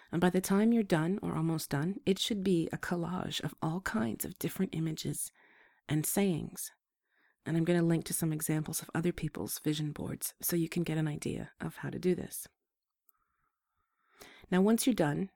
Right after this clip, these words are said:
or as I said, somewhat done, because you can always keep adding to your board, and you, and you should keep adding to it, hang it up somewhere that you'll see it every day,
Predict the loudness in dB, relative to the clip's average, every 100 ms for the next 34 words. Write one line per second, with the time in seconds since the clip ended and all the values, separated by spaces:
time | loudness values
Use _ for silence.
0 | _ -6 -6 -8 _ _ _ _ _ -10
1 | -8 -6 -8 -10 _ -4 -4 -6 _ -2
2 | -2 -4 _ -20 -18 -20 -20 _ -8 -8
3 | -4 -4 -2 -4 -4 -6 0 0 0 0
4 | -2 -2 0 0 2 4 4 0 0 4
5 | 4 2 0 0 -4 _ _ -4 -2 -4
6 | -6 -6 -6 -6 -10 -20 -20 -20 _ _
7 | _ _ _ _ 6 8 8 4 4 4
8 | 6 4 2 -2 -6 0 0 2 2 0
9 | -2 -6 -6 -6 -8 -14